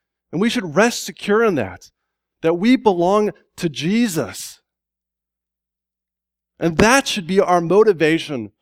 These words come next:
for sharing about him. See, if we have to rely on our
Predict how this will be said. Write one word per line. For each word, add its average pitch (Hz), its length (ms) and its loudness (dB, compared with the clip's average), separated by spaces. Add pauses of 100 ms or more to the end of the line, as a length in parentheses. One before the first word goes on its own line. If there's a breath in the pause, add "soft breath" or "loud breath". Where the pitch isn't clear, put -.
(500)
for 170 100 -2
sharing 190 500 0
about 147 560 0 (160)
him. 113 500 -6 (2250)
See, 208 180 0
if 208 100 4
we 214 100 2
have 233 220 -2
to 214 80 -4
rely 185 520 4
on 160 320 -2
our 151 420 0